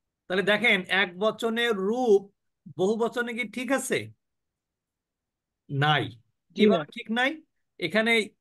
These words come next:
Speaker 1: আলিফ নাই শুরুতে, এখানে আলিফ আসছে, হামজা। এখানে ইয়ার উপরে জবর আছে, এখানে ইয়ার উপরে কি আছে? তাজদিদের পরে জবর, ঠিক না? এখানে ওয়াও আছে, এখানে কি ওয়াও আছে? নাই।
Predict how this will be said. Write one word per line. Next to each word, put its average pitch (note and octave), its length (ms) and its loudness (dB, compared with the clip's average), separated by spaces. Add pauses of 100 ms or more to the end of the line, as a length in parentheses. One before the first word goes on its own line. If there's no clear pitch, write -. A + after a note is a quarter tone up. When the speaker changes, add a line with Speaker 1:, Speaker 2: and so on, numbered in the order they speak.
Speaker 1:
আলিফ G3 380 0
নাই G3 260 0
শুরুতে, F#3 580 0
এখানে F#3 220 -2
আলিফ E3 240 -4
আসছে, B2+ 420 -8 (100)
হামজা। D3+ 460 -2 (540)
এখানে A3 420 2
ইয়ার G3 240 6
উপরে G3+ 260 4
জবর F#3 400 2
আছে, E3 300 0
এখানে F#3+ 360 0
ইয়ার F#3+ 160 4
উপরে G3 260 0
কি G#3+ 180 -2
আছে? G3+ 260 -2
তাজদিদের F#3+ 760 -2
পরে A3 300 2
জবর, D#3+ 400 -4 (920)
ঠিক G3 200 -2
না? C4 340 -2 (500)
এখানে G#3+ 360 0
ওয়াও G#3 380 6
আছে, D#3 340 0
এখানে G#3 260 -4
কি A3+ 100 -4
ওয়াও G3+ 220 0
আছে? F#3+ 480 -2 (1800)
নাই। C3+ 340 -4